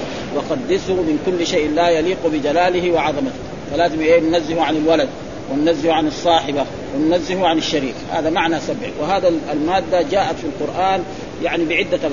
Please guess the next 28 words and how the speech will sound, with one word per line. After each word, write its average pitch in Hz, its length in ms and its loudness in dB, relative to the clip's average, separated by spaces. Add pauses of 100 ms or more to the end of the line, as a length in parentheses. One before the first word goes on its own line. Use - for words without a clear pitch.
(100)
جاءت 175 220 2 (100)
بال-، 160 120 0 (100)
بالأمر، 165 320 0 (460)
وجاءت 165 360 2 (100)
بالماضي، 160 480 2 (360)
وجاءت 170 460 2
بالمضارع، 160 580 2 (240)
وجاءت 180 380 2 (100)
ب-، 180 40 0
ب-، 165 300 0
بالمصدر، 151 460 0 (520)
موجود 180 260 2
في - 80 -6
القرآن 143 340 2
كله. - 840 -6
هنا 180 80 0
دحين 170 260 0
سبح 190 380 0
اسم 180 280 -6
فعل 151 180 -2
أمر، 131 140 -4 (320)
فعل، 165 260 -2
فعل 175 160 0
أمر 139 180 -4 (640)
جاء 190 200 4
في 175 200 0
آيات، 185 360 4 (840)
ها؟ 180 220 4